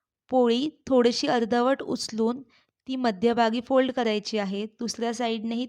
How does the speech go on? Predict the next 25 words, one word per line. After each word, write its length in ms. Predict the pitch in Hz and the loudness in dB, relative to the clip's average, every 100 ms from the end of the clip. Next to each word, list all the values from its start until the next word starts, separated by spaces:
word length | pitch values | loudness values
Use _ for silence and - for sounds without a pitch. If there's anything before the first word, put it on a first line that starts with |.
| 240 | -6
तशीच 340 | 226 269 247 - | -6 -6 -6 -6
त्याप्रमाणे 520 | 233 233 220 220 226 | -4 -2 -2 -2 -4
पोळी 280 | 233 220 226 | -2 -2 -2
फोल्ड 320 | - 262 285 | 2 4 4
करून 300 | 294 269 247 | 4 2 2
घ्यायची 380 | 247 220 208 214 | 0 0 0 -2
आहे. 320 | 202 196 226 254 _ _ _ _ _ _ _ _ _ _ _ _ _ | 0 -2 -4 -6 _ _ _ _ _ _ _ _ _ _ _ _ _
या 60 | 226 | -10
फोल्ड 340 | 233 247 233 233 | 0 2 2 -2
केलेल्या 340 | 247 233 240 | 0 0 0
बाजूलाही 560 | 233 214 233 226 220 240 | 0 -2 -2 -2 -4 -6
थोडंसं 360 | 240 233 220 - - - | -4 -4 -4 -8 -10 -4
तेल 180 | 294 294 | -2 0
लावून 280 | 277 240 233 | 0 0 0
घ्यायचं 400 | 233 214 196 208 | -2 -2 -2 -4
आहे. 360 | 202 202 226 262 _ _ _ _ _ _ _ _ _ _ _ _ _ _ _ _ _ _ _ _ _ _ _ _ _ _ _ _ _ _ _ _ _ _ _ _ | -2 -2 -4 -6 _ _ _ _ _ _ _ _ _ _ _ _ _ _ _ _ _ _ _ _ _ _ _ _ _ _ _ _ _ _ _ _ _ _ _ _
तेल 220 | 233 233 226 | -8 -6 -6
व्यवस्थित 460 | 220 220 - 240 233 | -8 -8 -8 -12 -10
पसरवलं 580 | 220 214 226 214 208 208 202 | -12 -10 -6 -6 -4 -8 -8
की 80 | 226 | -12
थोडंसं 460 | 226 220 220 214 220 | -6 -4 -6 -8 -12
कोरडं 440 | 220 233 214 208 202 _ | -8 -6 -6 -6 -10 _
पीठ 160 | 277 285 - | -12 -10 -6
टाकायचं 480 | 269 269 254 247 247 | -4 -4 -6 -2 -2
आहे. 320 | 226 226 | -2 -4